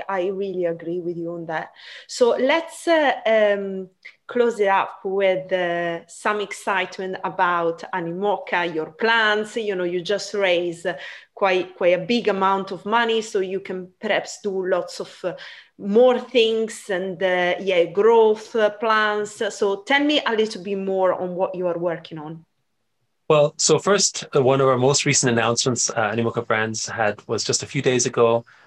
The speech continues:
Speaker 2: Uh, we announced our accelerator together with Brink. Uh, basically, it's an accelerator for N F Ts.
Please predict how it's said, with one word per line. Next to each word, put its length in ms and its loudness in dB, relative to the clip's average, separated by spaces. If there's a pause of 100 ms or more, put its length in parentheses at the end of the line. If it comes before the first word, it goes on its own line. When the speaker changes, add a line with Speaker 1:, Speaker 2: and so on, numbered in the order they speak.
(140)
Speaker 2:
Uh, 160 2
we 220 0
announced 460 0
our 160 0
accelerator 760 0 (300)
together 320 0
with 240 -10
Brink. 400 0 (340)
Uh, 420 2
basically, 720 -2
it's 220 -6
an 120 -4
accelerator 800 0 (180)
for 400 2
N 100 -4
F 140 -8
Ts. 480 -6